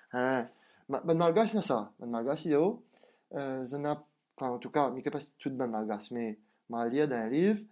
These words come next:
que ça n'a ce concept, si, ou le C N T n'a pas une propriété ou autre, si on occupe pas de la terre, ou plante pas, ben, elle n'est pas où la terre.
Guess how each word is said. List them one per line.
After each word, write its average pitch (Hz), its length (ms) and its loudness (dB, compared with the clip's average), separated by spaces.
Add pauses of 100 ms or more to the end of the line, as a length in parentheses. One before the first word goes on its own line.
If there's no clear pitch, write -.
(360)
que 135 300 -2 (300)
ça 135 120 -6
n'a 151 140 0
ce 165 100 -2
concept, 165 440 2
si, 165 460 2 (480)
ou 151 40 -4
le 156 60 4
C 156 120 0
N 156 140 0
T 208 140 4
n'a 170 120 2
pas 143 120 -2
une 135 140 -2 (120)
propriété 139 540 0
ou 160 100 4
autre, 233 160 2 (300)
si - 120 2
on 226 40 6
occupe 247 200 2
pas 233 80 6
de 202 60 4
la 165 80 6
terre, 247 320 2
ou 180 60 -6
plante 160 340 -2
pas, 247 320 4 (500)
ben, 135 220 -2
elle 131 80 -4
n'est 135 80 -4
pas 143 260 0
où 202 100 2
la 180 100 2
terre. 135 260 -4